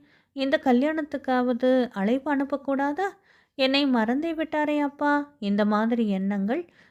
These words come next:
நெஞ்சில் பொங்கி அலை மோதின. மனதிற்குள் நீரு பூத்த பாசம் மெல்ல கனிந்தது. கல்யாண நாள் நெருங்க நெருங்க சாரதாவுக்கு சென்னையிலே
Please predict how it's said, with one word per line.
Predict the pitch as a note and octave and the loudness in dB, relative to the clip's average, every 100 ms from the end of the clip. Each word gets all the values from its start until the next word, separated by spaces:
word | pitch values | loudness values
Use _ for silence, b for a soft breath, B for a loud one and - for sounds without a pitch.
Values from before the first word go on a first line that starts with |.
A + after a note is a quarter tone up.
| b | b
நெஞ்சில் | B3+ C4 D#4 E4 D4+ D4+ | -2 -2 0 -2 -4 -2
பொங்கி | G#3 G3+ G3+ G#3 | -2 0 0 -2
அலை | - F#3 G3+ A3 | -2 0 0 2
மோதின. | A3 F#3+ G3 G3+ G3 G3+ - b b b | 2 0 0 0 0 0 -4 b b b
மனதிற்குள் | - C4+ D4 E4+ D#4 A3+ A3 G#3+ G#3+ | -8 -2 0 2 2 2 0 0 0
நீரு | G#3 A3 C4 D4+ | 0 2 2 0
பூத்த | C#4+ B3 A#3+ A#3+ | -4 -4 -2 -4
பாசம் | A#3+ G3 F#3+ A3+ A3 | -4 -4 -4 -4 -4
மெல்ல | G#3+ F#3+ G3 B3 D4 - | -2 0 2 2 0 -2
கனிந்தது. | F#3 G3 G3+ G3+ G3 G3+ G#3 b b b b b | -4 -2 -2 -2 0 -2 -2 b b b b b
கல்யாண | - D4 D#4+ E4 D#4+ | 0 2 2 0 0
நாள் | B3 G#3+ G#3 G#3 - | 0 2 2 0 -2
நெருங்க | F#3+ G#3 B3 B3+ | 0 2 2 2
நெருங்க | G#3 F3 F#3+ B3 C#4+ | 2 0 0 -2 -2
சாரதாவுக்கு | C4+ C4+ D4+ C#4 A3 G3 A3+ | 0 0 0 0 0 0 -4
சென்னையிலே | - G#3 A#3 B3+ F#3+ | -2 0 2 2 2